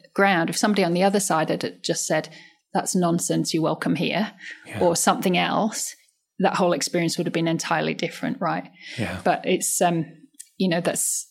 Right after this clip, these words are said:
Speaker 1: it's, there's loads of shame in it, layers of shame in it.
Speaker 2: Yeah.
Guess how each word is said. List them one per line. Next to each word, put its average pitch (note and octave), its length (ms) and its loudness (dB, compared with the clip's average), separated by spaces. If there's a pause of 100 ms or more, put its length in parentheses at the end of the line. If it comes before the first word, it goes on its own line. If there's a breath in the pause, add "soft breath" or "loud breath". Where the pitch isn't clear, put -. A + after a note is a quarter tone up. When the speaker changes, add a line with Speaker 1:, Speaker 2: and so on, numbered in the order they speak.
Speaker 1:
it's, - 280 -6 (100)
there's F3+ 240 -2
loads F3 300 4
of D#3+ 80 -6
shame D#3+ 280 0
in D3+ 80 0
it, - 200 -4
layers F3 400 2
of D#3 60 -6
shame D#3 320 -2
in D#3 100 0
it. - 200 -4 (120)
Speaker 2:
Yeah. - 200 -12